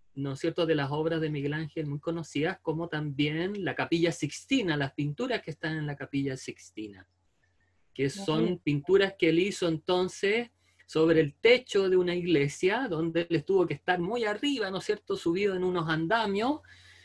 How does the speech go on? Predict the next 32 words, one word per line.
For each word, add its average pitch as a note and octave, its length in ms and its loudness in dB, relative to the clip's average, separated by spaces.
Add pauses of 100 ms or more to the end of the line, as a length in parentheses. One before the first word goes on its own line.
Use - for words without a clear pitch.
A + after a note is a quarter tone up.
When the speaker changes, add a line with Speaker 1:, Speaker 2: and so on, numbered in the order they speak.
(200)
Speaker 1:
y C3+ 420 2
ahí E3+ 280 6
sujetándose E3+ 680 2
muy, F#3+ 580 2
muy F#3 220 0
fuerte, - 500 4
porque E3 200 2
se C#3+ 140 0
podía E3+ 340 8
caer E3+ 280 2
de E3+ 80 4
allá D3+ 160 4
arriba, D#3+ 600 4
y D#3 280 2
pintó D3 480 2
entonces F#3 480 2
en E3+ 100 2
unas F3 220 2
posiciones F3 520 0
muy G#3 560 0 (280)
especiales, G#3 880 2 (420)
eh, D3 320 4
esa D#3+ 300 2
pintura F3+ 840 6
en D3+ 200 0
los B2+ 180 -6
techos G3 420 2
de D#3+ 340 4
esa, D3+ 680 -2 (320)
de C#3 120 2
esa C#3+ 180 2
iglesia. A2+ 600 -2